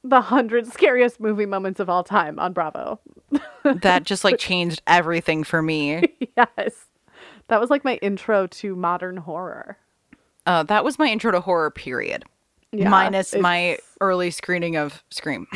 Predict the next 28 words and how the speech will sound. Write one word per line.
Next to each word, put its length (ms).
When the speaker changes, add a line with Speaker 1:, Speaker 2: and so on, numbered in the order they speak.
Speaker 2:
<laughs> 500
Speaker 1:
Beautiful. 840
That, 200
they 100
did 200
Speaker 2:
But 200
Speaker 1:
a 60
lot 220
of 40
people 400
a 40
lot 200
of 60
favors. 640
Speaker 2:
Oh, 240
yeah, 180
no. 160
So, 160
I 40
mean, 120
Speaker 1:
Go 80
Speaker 2:
it's 80
just 180
kind 180
Speaker 1:
Bravo. 100
Speaker 2:
of, 100
it's, 200
it's, 240